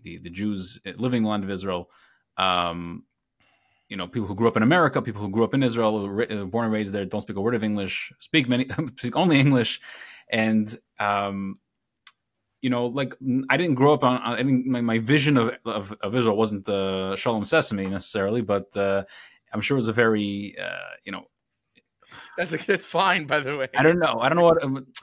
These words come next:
Speaker 1: my, my, my, my, my, my, my picture of Israel, I guess, came from, like, learning in school and, um, hearing different stories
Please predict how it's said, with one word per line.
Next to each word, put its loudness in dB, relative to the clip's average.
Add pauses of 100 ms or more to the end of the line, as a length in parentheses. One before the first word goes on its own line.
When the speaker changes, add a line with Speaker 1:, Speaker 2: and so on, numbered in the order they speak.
(280)
Speaker 1:
my, -2
my, 2
my, -2
my, 2
my, -2
my, 0
my -2 (100)
picture -2
of -4
Israel, 0
I 0
guess, -2
came -6
from, -2
like, -6
learning 0
in -4
school -2
and, -8
um, -6 (760)
hearing -2
different -8
stories 2